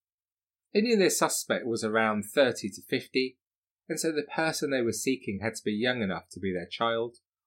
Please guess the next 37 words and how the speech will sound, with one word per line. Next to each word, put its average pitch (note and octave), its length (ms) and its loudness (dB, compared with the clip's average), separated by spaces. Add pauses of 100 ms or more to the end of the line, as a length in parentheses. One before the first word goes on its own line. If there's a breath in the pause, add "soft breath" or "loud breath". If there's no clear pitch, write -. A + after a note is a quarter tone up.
or - 120 -2
old F3+ 200 6
enough G2+ 240 0
to - 80 -10
be G2 100 0
their F2+ 240 -4
parent. F#2+ 400 -2 (880)
They E3 80 4
then F3 220 6
focused D3 500 4
only B2+ 240 0
on A2 80 0
potential A2+ 480 -4
matches A2 460 -2
in G2+ 80 -2
the G2+ 80 2
local G#2 320 -2
area A2+ 400 2 (400)
to C#3 100 4
increase C3 380 0
the A#2 80 -2
chances G#2 580 -2
of G2 80 -4
the F#2 60 -6
results F#2+ 480 -4
being F#2+ 320 -4
relevant, A#2 440 -2 (480)
or D3 120 -2
the C#3 80 -2
task C#3 460 -2
could B2 100 -4
have G#2+ 100 -4
used A#2 300 -8 (100)
endless A#2+ 420 -2
amounts F#2+ 360 -2
of F2+ 120 -12
resources. F#2+ 640 -8